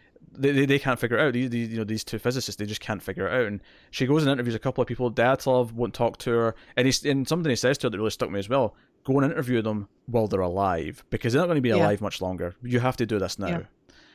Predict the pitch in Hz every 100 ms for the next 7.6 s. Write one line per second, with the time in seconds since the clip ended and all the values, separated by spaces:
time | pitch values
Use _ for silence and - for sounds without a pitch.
0 | _ - - - 113 113 110 110 107 -
1 | _ _ _ 127 127 156 160 151 135 117
2 | 117 107 117 113 - 107 95 101 - 110
3 | 107 110 107 107 87 - _ _ _ _
4 | _ - 143 143 131 123 113 _ _ -
5 | 123 110 107 - - 117 135 127 120 110
6 | 107 107 104 95 101 113 - - 101 -
7 | 107 101 120 110 104 92